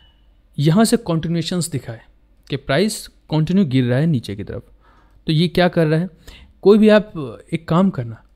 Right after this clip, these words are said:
कि जब प्राइस आपका डाउन में हो, यानी कि जब, अ, गिर रहा हो, वो ड्रॉप हो रहा हो, तो उसमें कुछ ग्रीन कैंडल्स होती हैं। अब आप देखो कि प्राइस जब, जब अपनी ग्रीन कैंडल के नीचे की तरफ क्लोजिंग देता है,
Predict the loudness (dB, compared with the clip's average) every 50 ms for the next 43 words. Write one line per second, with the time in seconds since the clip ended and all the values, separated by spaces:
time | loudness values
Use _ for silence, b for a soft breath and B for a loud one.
0 | _ -6 -4 -2 -2 -2 -4 -6 -8 -6 -4 -4 -4 -4 -6 -8 -10 -10 -6 -4
1 | -6 -4 -4 -4 -4 -2 0 2 2 2 0 -2 -4 -8 -14 _ _ _ _ _
2 | _ _ _ _ _ _ -10 -6 -4 -2 0 0 0 0 0 0 -2 -2 -6 -16
3 | _ -14 -12 -12 -12 -14 -16 -16 -14 -12 -10 -10 -6 -2 2 2 2 2 2 0
4 | -2 -2 -6 -8 -8 -6 -6 -6 -6 -4 -4 -2 -2 -2 -2 -4 -6 -8 -8 -6
5 | -6 -6 -6 -6 -8 -10 B B B B B B -8 -8 -6 -4 -2 -2 0 4
6 | 6 6 6 6 4 0 -10 _ _ _ _ _ -20 -20 _ -2 -2 -2 -2 -4
7 | -10 -6 -4 -2 0 2 0 0 0 0 0 0 -2 -4 -6 -8 -10 -12 -12 -12
8 | -14 -14 -16 B B B B B 2 2 2 2 0 -2 -4 -6 -18 _ b b
9 | b b b -4 -2 -2 0 2 4 4 4 2 0 -4 -6 -4 -4 -2 0 2
10 | 2 2 0 -2 0 0 0 0 -2 -6 -6 -4 -2 -4 -4 -4 -4 -2 0 0
11 | 0 0 -2 -2 -4 -4 -4 -4 -4 -2 0 0 2 2 2 2 0 -2 -2 -2
12 | -2 -4 -4 -4 -6 -6 -8 -8 -4 -4 -2 0 0 0 0 0 -2 -4 -6 -8
13 | -8 -8